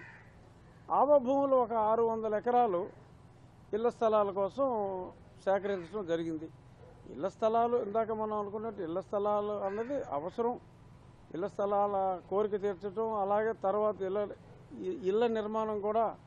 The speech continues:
డెఫినెట్గా చాలా అద్భుతమైన కార్యక్రమం, ఎవరు అందులో తప్పు పడటానికి లేదు. కానీ తప్పల్లా ఏమిటంటే ఈ ఆవ భూముల విషయంలో,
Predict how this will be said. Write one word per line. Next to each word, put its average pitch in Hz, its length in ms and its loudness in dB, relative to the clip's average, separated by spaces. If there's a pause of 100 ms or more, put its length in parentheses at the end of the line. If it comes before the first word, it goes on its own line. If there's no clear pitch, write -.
(480)
డెఫినెట్గా 196 420 -2
చాలా 190 540 0
అద్భుతమైన 190 500 -4
కార్యక్రమం, 185 580 -2
ఎవరు 180 260 -2
అందులో 202 300 -2
తప్పు 175 300 -6
పడటానికి 180 420 -2
లేదు. 170 260 -4 (720)
కానీ 294 200 2
తప్పల్లా 320 560 4
ఏమిటంటే 226 480 -2 (840)
ఈ 247 240 0
ఆవ 254 300 6
భూముల 240 340 0
విషయంలో, 170 520 -4